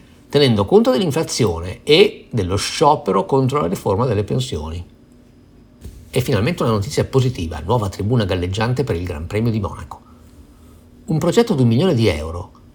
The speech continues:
offrirà una vista mozzafiato sul Gran Premio di Monaco. La Société d'Exploitation des Ports de Monaco, S E P M, di cui apprendiamo oggi l'esistenza, installerà una tribuna galleggiante con quattrocento posti a Porte-Cul.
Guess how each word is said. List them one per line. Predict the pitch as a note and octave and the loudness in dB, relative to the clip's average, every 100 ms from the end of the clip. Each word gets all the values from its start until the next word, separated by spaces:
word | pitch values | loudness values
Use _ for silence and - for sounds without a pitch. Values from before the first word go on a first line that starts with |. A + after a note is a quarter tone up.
| - | -4
offrirà | C#3+ B2+ G3+ D3+ | -2 2 2 2
una | G#2 | 2
vista | A2+ G3+ F#2 | 0 0 0
mozzafiato | D3+ - - - F2+ - - | 0 0 -4 -4 -6 -6 -4
sul | C#3 E3+ | -4 -2
Gran | F3+ F#3 | -2 -2
Premio | F2 F#2+ | -4 -2
di | A#2 | -2
Monaco. | D2+ C#2 C#2+ - - - - - - - - | -4 -8 -12 -14 -18 -20 -20 -20 -20 -20 -4
La | - | -2
Société | - - F#3 - B3 - F#3+ F#3+ C3 A2+ | -2 -2 -2 0 -2 -2 0 2 2 4
d'Exploitation | C#3 C3+ - C#3+ C#3+ B2+ C3+ B2+ - D#3+ F3 D3+ | 2 2 -6 -2 -2 0 -2 -2 -4 -4 -2 0
des | A2+ | -2
Ports | - C#3+ C#3 B2 | 0 0 2 2
de | A#2+ | 2
Monaco, | C3+ C#3 B2+ - A#2+ G2+ | 2 0 -4 2 2 4
S | - B2 - - | 0 -4 -4 -14
E | - D#3+ - | -2 0 0
P | - C#3 C3+ - | 2 2 4 2
M, | A2 G2+ F#2 | 0 0 0
di | G2 | 0
cui | A2 | -2
apprendiamo | G2 F#2+ G2 G2 | -2 -2 0 2
oggi | A#2 G2+ | 2 2
l'esistenza, | G#2 F#3+ - A3 G#3 - - | 0 -2 0 0 0 -2 -2
installerà | E3 - G3+ G3+ E3+ G2 - | -2 0 2 2 2 2 2
una | B2 | 0
tribuna | - B2 G3 A2+ | 0 -2 0 2
galleggiante | G2+ A2 G#2+ C3+ D#3 D#3+ E3 | 2 0 0 0 0 -2 -4
con | A2+ A2 | -2 -2
quattrocento | B2+ B2+ B2 E3+ C#3+ | -2 -2 -6 -4 -4
posti | C3 D3 C3 - | -2 -2 -2 -4
a | C#3+ | -6
Porte-Cul. | - B2 B2+ B2 - - A#2+ | -4 -4 -4 -8 -8 -8 -8